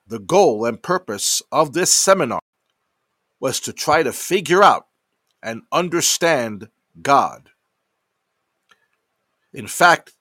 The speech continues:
before this entire seminar, they held a Jesus seminar. The starting point of the Jesus seminar was a total rejection of the supernatural,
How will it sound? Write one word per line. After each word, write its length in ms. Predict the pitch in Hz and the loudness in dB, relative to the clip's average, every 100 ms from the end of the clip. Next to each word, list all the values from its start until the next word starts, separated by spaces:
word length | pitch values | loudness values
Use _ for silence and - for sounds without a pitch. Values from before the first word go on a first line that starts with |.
| - | -14
before 640 | 113 - 175 202 196 190 | -12 -4 0 2 2 0
this 520 | 110 123 185 - - - | -4 -2 0 0 0 -4
entire 640 | 143 135 - 160 175 160 | -8 -6 0 4 4 2
seminar, 640 | - 202 190 123 107 104 107 - - _ | 0 0 0 0 -4 -4 -8 -14 -20 _
they 140 | 156 156 | -2 4
held 300 | 170 175 156 | 6 6 4
a 160 | 175 | 0
Jesus 500 | 131 208 277 220 123 | 0 0 2 2 2
seminar. 720 | - 143 117 104 87 64 - _ _ _ _ _ _ _ _ _ _ _ _ | 0 0 -2 -6 -6 -8 -14 _ _ _ _ _ _ _ _ _ _ _ _
The 80 | - | -4
starting 540 | - 165 208 214 120 | 0 6 6 6 0
point 360 | - 123 110 113 | -6 -10 -10 -8
of 160 | 127 113 | -8 -6
the 120 | 120 | -8
Jesus 500 | 90 208 240 127 - | -6 -6 -4 -4 -4
seminar 640 | - 120 110 110 107 110 - _ _ _ _ _ - | -4 -4 -6 -6 -6 -6 -12 _ _ _ _ _ -6
was 140 | 143 131 | -4 -2
a 80 | |
total 480 | 117 - 202 226 220 | -6 2 4 4 4
rejection 680 | 190 160 208 - - 90 87 | 2 4 2 2 -6 -8 -14
of 160 | 120 117 | -12 -8
the 80 | 127 | -4
supernatural, 920 | - 170 151 151 143 - 95 - | -4 -4 -2 0 0 -2 -10 -14